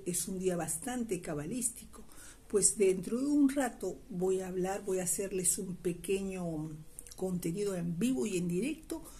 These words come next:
sobre lo que significa el número once. Bueno, ya en el canal de YouTube lo he hecho en vivo y en directo.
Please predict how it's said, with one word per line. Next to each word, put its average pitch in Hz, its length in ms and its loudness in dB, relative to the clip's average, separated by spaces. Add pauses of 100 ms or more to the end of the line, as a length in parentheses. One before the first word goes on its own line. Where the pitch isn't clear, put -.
(160)
sobre 185 460 0
lo 175 120 -2
que 175 120 -6
significa 220 800 -4
el 180 300 0
número 180 360 -4
once. 208 380 -2
Bueno, 180 280 2
ya 214 420 -2
en 190 200 -2
el 180 240 -4
canal 202 320 -4
de 240 100 -6
YouTube 220 460 -2
lo 180 100 4
he 185 40 0
hecho 185 180 -2
en 175 200 -2
vivo 214 280 -2
y 180 100 -2
en 170 80 0
directo. 226 540 -2